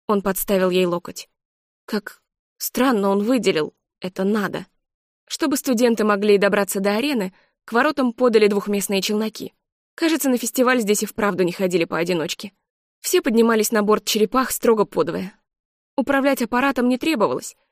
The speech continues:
система сама знала, куда вести челнок.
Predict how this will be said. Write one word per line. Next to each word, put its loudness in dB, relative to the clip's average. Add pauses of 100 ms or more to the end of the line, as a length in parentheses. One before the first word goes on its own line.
(140)
система 0
сама 0
знала, 0
куда 0
вести -4
челнок. -6